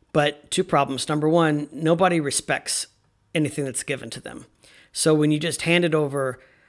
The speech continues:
houses and apartments to Black people and said, "Hey, these are yours," they weren't, they didn't respect them the same way that a person who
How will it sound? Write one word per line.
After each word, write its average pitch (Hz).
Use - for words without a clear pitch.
houses 147
and 127
apartments 147
to 147
Black 139
people 143
and 135
said, 131
"Hey, 185
these 156
are 151
yours," 147
they 156
weren't, 156
they 165
didn't 175
respect 151
them 139
the 135
same 139
way 135
that 131
a 131
person 139
who 123